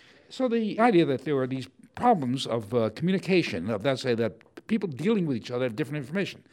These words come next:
And then it begins to get very sophisticated. If that person makes an offer to me, he must know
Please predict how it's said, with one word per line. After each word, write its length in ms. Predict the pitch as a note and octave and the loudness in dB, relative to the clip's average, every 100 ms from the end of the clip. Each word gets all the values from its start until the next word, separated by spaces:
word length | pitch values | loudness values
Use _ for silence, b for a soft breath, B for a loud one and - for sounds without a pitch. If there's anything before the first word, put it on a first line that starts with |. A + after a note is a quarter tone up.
| B B | B B
And 80 | B | B
then 60 | G#3+ | 4
it 40 | |
begins 200 | E3+ D#3 | 4 2
to 60 | C3 | 2
get 140 | C3+ | 0
very 260 | G#2 D#3 G#3 | 6 8 8
sophisticated. 880 | - - B2+ - G#2+ A#2 F2 F#2 - B B B | 4 0 -4 -6 -6 -4 -4 -8 -14 B B B
If 240 | F3+ F3+ | 4 6
that 280 | E3 C#3+ - | 6 4 6
person 280 | E3+ D3 C3 | 2 2 2
makes 220 | C3+ B2+ | 0 0
an 80 | A#2+ | 0
offer 180 | C3 G#2 | 0 0
to 100 | A2+ | -2
me, 300 | B2 C3+ C3+ B B | -2 -2 -4 B B
he 180 | F#3+ | 2
must 340 | F#3 E3 D#3 - | 6 6 6 4
know 460 | C#3 F3 D#3 B2+ | 8 10 10 8